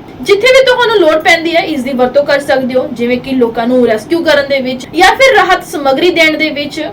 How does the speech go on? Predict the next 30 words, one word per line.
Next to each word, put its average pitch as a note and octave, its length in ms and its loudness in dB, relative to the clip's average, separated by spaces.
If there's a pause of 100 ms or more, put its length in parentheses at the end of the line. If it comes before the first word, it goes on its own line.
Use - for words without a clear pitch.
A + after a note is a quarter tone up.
(200)
ਤੁਸੀਂ D#4 260 -6
ਇਸ C#4+ 220 -6
ਦਾ C#4+ 360 0
ਇਸਤੇਮਾਲ A#3+ 480 -2
ਕਰ A#3 180 -2
ਸਕਦੇ C#4 300 0
ਹੋ। A3+ 200 0
ਉਹਨਾਂ A4 200 2
ਦਾ C5 160 2
ਕਹਿਣਾ G4+ 240 2
ਕਿ G#4+ 80 0
ਇਸ F#4+ 160 4
ਦੀ F4+ 100 -2
ਮੈਨੂੰ F4+ 220 -4
ਲੋੜ D4 260 4
ਨਹੀਂ, D#4 260 -2 (320)
ਇਸ G#4 180 6
ਦੀ B4 120 6
ਹੁਣ C5+ 180 2
ਪੰਜਾਬ D#4+ 440 0
ਦੇ E4 120 0
ਲੋਕਾਂ C4+ 300 2
ਨੂੰ C#4 180 -2
ਜ਼ਿਆਦਾ B3+ 340 0
ਲੋੜ D4+ 260 2
ਹੈ, C#4 160 -2 (140)
ਤਾਂ B3+ 80 2
ਉਹਨਾਂ B3 220 2
ਦੇ C4+ 120 2
ਵੱਲੋਂ B3 440 2